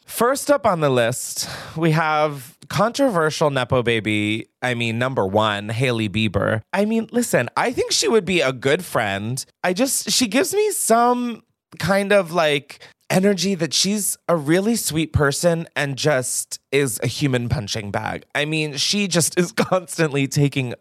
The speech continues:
a social beating. And you know what? I won't stand for it any longer, Miss Biebs. I love my Rhode products. I don't give a shit, honestly. They are good.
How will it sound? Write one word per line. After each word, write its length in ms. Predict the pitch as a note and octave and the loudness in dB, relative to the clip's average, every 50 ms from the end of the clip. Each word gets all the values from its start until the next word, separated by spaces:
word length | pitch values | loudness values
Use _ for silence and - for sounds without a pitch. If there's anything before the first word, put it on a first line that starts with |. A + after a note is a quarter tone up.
| _ _ _ | _ _ _
a 120 | C#3+ C#3+ | -2 -2
social 500 | C#3 - - F3 D3 D3 - - E3+ D3 | -2 0 0 2 2 2 0 2 0 0
beating. 520 | C3 A#2 A2+ A2 G#2 G#2 G2+ G2 G#2+ A#2 - - - | 0 0 0 0 2 2 0 0 0 -4 -4 -4 -4
And 360 | C3+ C3+ C3+ C#3 C#3 C3+ D3 - _ | -4 -4 -2 -2 -4 -4 -4 -8 _
you 160 | - G3 A3 A3 | 4 4 6 6
know 100 | A#3 A3+ | 6 4
what? 180 | A3+ A3+ A3 - | 4 2 2 2
I 160 | - G3+ A3+ | 0 0 2
won't 260 | B3 C#4 C4+ B3+ A#3 | 2 2 2 2 0
stand 460 | - - - - F#3 D#3 C#3+ C#3 D3 - | -2 -4 -2 0 2 2 2 0 -2 -2
for 180 | - C#3+ C3+ | 0 0 0
it 60 | C3 - | 0 0
any 200 | - A#2+ A2+ A2 | -2 -4 -2 -2
longer, 440 | G#2+ G#2 G2+ G#2 G#2 G#2 G2+ G#2 G#2 | 0 0 0 0 0 0 0 0 0
Miss 320 | G#2 A2+ A2 A#2 - - | 2 0 -2 0 -2 -6
Biebs. 440 | - B2 C#3+ C3+ C3 C3+ C3 B2 - - | -4 -2 0 0 0 0 -2 -4 -4 0
I 220 | - D#3+ F#3 A3 | 0 2 2 2
love 380 | A3+ G3 D3+ C#3+ C#3+ D3 C3 C3+ | 0 2 2 2 2 2 0 -2
my 180 | C#3+ C3 C3 C#3 | -2 0 0 0
Rhode 420 | C3+ A#2+ B2+ B2+ B2+ B2+ C3 - | 2 2 4 4 4 2 0 -2
products. 600 | - D3 D3 C3 B2+ B2+ B2 B2+ - - - - - - | 0 2 2 2 4 2 0 0 -2 -6 -12 -6 -2 -2
I 80 | F3+ | 0
don't 180 | - - C#3 A#2 | 0 -2 -2 -2
give 160 | D3 C3+ G#2+ | -2 -2 -2
a 80 | G2+ G2 | -2 -2
shit, 460 | - - - - C3+ - - - - | -2 -4 -2 -2 0 0 0 0 0
honestly. 460 | A#2+ B2+ A2+ A2+ A#2 A2+ - C#3+ B2+ | -2 -2 0 -2 -4 -4 -2 -2 0
They 200 | A#2 B2+ D#3 E3+ | 0 0 2 2
are 140 | F#3 D#3 C3+ | 2 0 0
good. 600 | B2+ G#2 - D#3+ F3+ G3+ G3+ F3 C#3 A#2+ G#2+ - | -2 2 2 4 4 6 4 4 2 0 0 -4